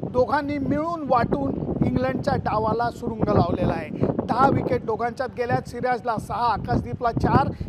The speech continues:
इंग्लंडचा डाव बघता बघता खलास झाला. एकशे ऐंशी धावांची आघाडी भारताच्या हातात लागली, जी अजिबात कमी म्हणता येणार नाही. ही गोष्ट लक्षात घ्या.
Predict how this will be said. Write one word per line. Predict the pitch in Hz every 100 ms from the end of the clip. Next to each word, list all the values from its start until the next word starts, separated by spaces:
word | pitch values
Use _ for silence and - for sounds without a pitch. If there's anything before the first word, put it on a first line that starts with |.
| -
इंग्लंडचा | 220 226 226 233 233 226
डाव | - 202 220
बघता | 196 202 - 262
बघता | 226 - 247 -
खलास | - 220 240 247
झाला. | 214 220 254 254 - -
एकशे | 262 - -
ऐंशी | 262 233 -
धावांची | 277 220 247 247
आघाडी | 262 214 254 247
भारताच्या | 220 214 240 226 208
हातात | 226 247 240
लागली, | 240 226 277 294 - - -
जी | 208 277 - -
अजिबात | 247 - 247 196 247 233 -
कमी | 254 226 247
म्हणता | 214 214 220 - 226
येणार | 220 214 214 214 208
नाही. | 202 196 226 180 196 147 - - - -
ही | 302
गोष्ट | - 262 - 262
लक्षात | 220 - 240 226
घ्या. | 233 226 240